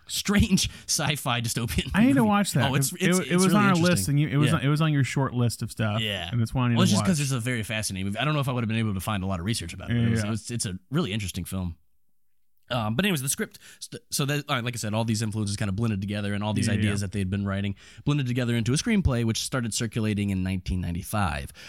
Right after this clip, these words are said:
Speaker 1: Warner Bros. was the only studio who showed interest, and they bought it at that time.
Speaker 2: Mm-hmm.
Speaker 1: But it was proposed that they should make something smaller first, which led to Bound. Um, ma-, everybo-, pretty much everybody that read it was very much impressed with their writing and confidence. In fact, at one point in the script, they wrote,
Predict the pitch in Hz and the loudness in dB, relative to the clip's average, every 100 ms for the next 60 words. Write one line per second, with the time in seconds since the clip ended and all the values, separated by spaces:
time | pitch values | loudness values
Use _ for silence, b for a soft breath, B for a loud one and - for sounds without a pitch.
0 | B 107 156 190 175 170 151 131 110 104 | B 0 2 2 2 0 0 -2 -2 0
1 | 160 180 - 185 165 131 120 107 175 135 | 2 2 0 -2 0 2 2 0 0 -2
2 | 175 - 87 - - 110 120 190 247 95 | -2 -2 -6 -8 -4 -2 0 0 0 -2
3 | 95 82 95 76 - - 117 104 98 147 | -4 -6 -6 -8 -10 -4 0 0 -2 -4
4 | 160 214 190 185 170 - 147 170 151 143 | 0 0 2 2 2 0 0 2 2 0
5 | 131 127 135 123 113 113 107 143 127 101 | 0 -2 -2 -2 -2 -4 -2 0 0 0
6 | 92 98 113 90 87 87 85 - 92 95 | 0 -4 -4 -4 -6 -4 -6 -4 -2 -2
7 | 87 80 - B B - 98 92 92 92 | -2 -6 -12 B B -4 -2 0 -2 -4
8 | - 127 127 139 143 - 220 202 165 170 | -2 -2 0 0 0 -2 -2 0 0 0
9 | 160 117 104 135 131 104 _ - 117 135 | 0 0 0 0 -2 -4 _ -4 0 0
10 | 127 101 - 113 - 104 104 95 101 110 | 0 -2 -2 -2 -2 -2 0 2 2 0
11 | 92 107 107 139 143 - - 107 120 - | -2 -2 -2 -2 -2 -4 -6 -2 -2 0
12 | 107 127 - 127 107 - 113 104 104 101 | 0 0 0 0 0 0 -4 -2 -2 0
13 | 101 | -2